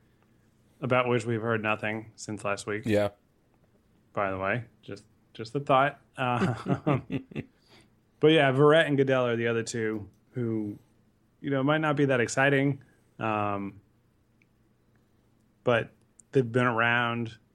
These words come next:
Speaker 1: You know, Verrett certainly fared better out of the bullpen than he did in the rotation, and Goodell had been doing well until all of a sudden he wasn't.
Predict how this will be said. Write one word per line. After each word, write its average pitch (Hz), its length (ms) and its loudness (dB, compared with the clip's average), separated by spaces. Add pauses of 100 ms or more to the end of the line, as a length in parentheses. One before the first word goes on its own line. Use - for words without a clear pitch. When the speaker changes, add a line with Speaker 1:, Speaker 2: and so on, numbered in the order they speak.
(240)
Speaker 1:
You 131 100 -6
know, 110 120 -4
Verrett 120 380 0
certainly 135 400 -2
fared 113 360 -2
better 110 280 2
out 117 100 2
of 117 60 -2
the 113 80 -6
bullpen 123 400 -2
than 117 100 -2
he 110 120 -4
did 110 200 -4
in 113 100 -4
the 107 80 -6
rotation, 123 580 -2
and 110 140 -4
Goodell 113 420 0
had 107 300 -14
been 175 240 0
doing 143 300 4
well 127 240 2
until 113 560 -2
all 113 140 0
of 107 60 -4
a 110 40 -6
sudden 104 300 -6
he 101 80 -8
wasn't. 107 500 -2